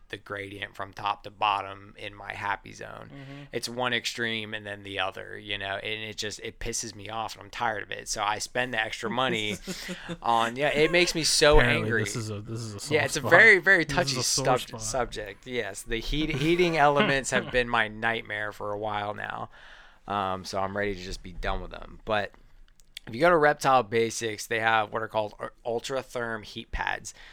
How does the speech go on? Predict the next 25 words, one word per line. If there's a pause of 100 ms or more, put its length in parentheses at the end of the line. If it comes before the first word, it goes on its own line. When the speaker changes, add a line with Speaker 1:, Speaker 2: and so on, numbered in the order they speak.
(380)
Speaker 1:
Um,
and
these
heat
pads
are
basically
made
to
go
straight
into
a
wall,
and
they
don't
get
as
hot
as
your
commercial
Zoo
Med,